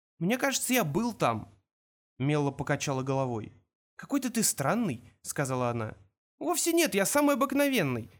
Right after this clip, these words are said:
возразил Артур. "Просто со мной произошли очень странные события". "А что за история с планетой, которая попала в чёрную дыру?" "Наверно, Форд прочёл её в книге". "В какой книге?" Артур помолчал. Потом сказал.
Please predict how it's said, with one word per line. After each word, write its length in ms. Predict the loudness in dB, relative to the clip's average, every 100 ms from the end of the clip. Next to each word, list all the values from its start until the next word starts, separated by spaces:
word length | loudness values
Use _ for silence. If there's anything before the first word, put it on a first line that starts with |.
| _
возразил 440 | -4 0 0 0 0
Артур. 420 | -2 -2 -8 -10 -18 _ _
"Просто 280 | -4 -2 0
со 120 | 0
мной 200 | 2 2
произошли 480 | 0 0 0 0 -2
очень 300 | -2 0 0
странные 420 | 0 2 2 2
события". 600 | 2 0 0 -2 -4 -12 -12 _ _ _ _ _ _
"А 80 | -8
что 160 | -2 2
за 100 | 2
история 300 | 2 0 0
с 80 | 0
планетой, 580 | 2 2 2 -2 -6 -10 -20 -2
которая 300 | 2 2 2
попала 400 | 2 2 2 0
в 40 |
чёрную 360 | 0 0 0 2
дыру?" 360 | 0 0 -6 -12 _ _ _ -8
"Наверно, 520 | -4 0 2 4 0
Форд 380 | 2 -2 -2 0
прочёл 340 | 0 0 0
её 140 | 0
в 80 | -2
книге". 480 | -2 -2 -2 -4 -8 -16 _ _ _ _
"В 60 | -6
какой 320 | 0 2 2
книге?" 540 | 0 0 0 -4 -8 -14 _ _ _ _ _ -4
Артур 320 | -2 -2 -2
помолчал. 680 | 0 2 0 -4 -6 -8 -16 _ _ _ _
Потом 220 | -4 -2 -2
сказал. 500 | 0 0 0 -4